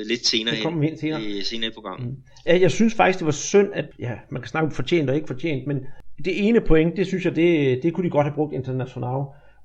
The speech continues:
Speaker 2: Også for at have, have slettet en grim statistik. Jeg ved ikke, øh, jeg har lige læst lidt op på den. De har faktisk ikke, øh, øh, vundet over Palmeiras på Beira-Rio, deres stadion, i nitten år. Så det er jo mange år siden, de har haft en, en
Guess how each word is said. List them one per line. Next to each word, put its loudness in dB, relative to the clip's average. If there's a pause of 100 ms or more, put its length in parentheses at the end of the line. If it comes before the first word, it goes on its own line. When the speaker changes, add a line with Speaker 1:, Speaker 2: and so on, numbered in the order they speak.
Speaker 2:
Også 0
for 6
at 0
have, 2
have -2
slettet 0
en 2
grim 0
statistik. -4
Jeg 0
ved 2
ikke, -2
øh, -4
jeg -4
har 0
lige -2
læst -2
lidt -2
op -2
på 0
den. -4 (500)
De 4
har 6
faktisk 2
ikke, 4
øh, 2 (240)
øh, 0 (420)
vundet 4
over -2
Palmeiras 0 (120)
på 0
Beira-Rio, 2
deres -2
stadion, -6 (240)
i 0
nitten 2
år. 0 (260)
Så -4 (460)
det -6
er 0
jo 6
mange 2
år 4
siden, 0
de 2
har 2
haft -4
en, -2 (140)
en -2